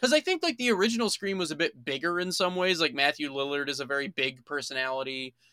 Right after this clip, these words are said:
You know, uh, it was a little, like, almost campier in some ways. And, uh, I feel like that, that allows for a certain type of performance to be in there. Um, I, yeah, I don't know. I don't know. I, I, I guess I didn't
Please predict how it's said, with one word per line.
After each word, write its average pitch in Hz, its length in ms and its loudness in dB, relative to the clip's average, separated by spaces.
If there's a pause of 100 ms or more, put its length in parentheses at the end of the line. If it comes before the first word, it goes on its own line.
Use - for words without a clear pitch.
(340)
You 139 100 -2
know, 131 560 -2 (420)
uh, 143 400 -4
it 170 100 -4
was 160 120 0
a 175 80 -2
little, 175 260 2
like, 151 320 4 (1200)
almost 156 500 2
campier 165 540 4
in 170 100 -2
some 165 240 -2
ways. 175 520 -2 (540)
And, 143 300 0
uh, 135 460 4
I 139 80 0
feel 170 180 0
like 175 160 4
that, 170 280 0
that 147 140 6
allows 139 540 4
for 175 160 -4
a 165 60 0
certain 160 320 -4
type 165 240 2
of 160 120 -14
performance 170 580 -4
to 175 80 -6
be 170 180 -2
in 170 100 -2
there. 190 320 -2 (540)
Um, 131 760 2 (1040)
I, 202 360 -2
yeah, 226 320 8
I 214 40 8
don't 247 160 8
know. 175 180 8
I 143 120 6
don't 185 100 4
know. 165 80 2
I, 160 120 4
I, 165 260 2
I 175 40 2
guess 214 200 2
I 185 100 2
didn't 160 380 -6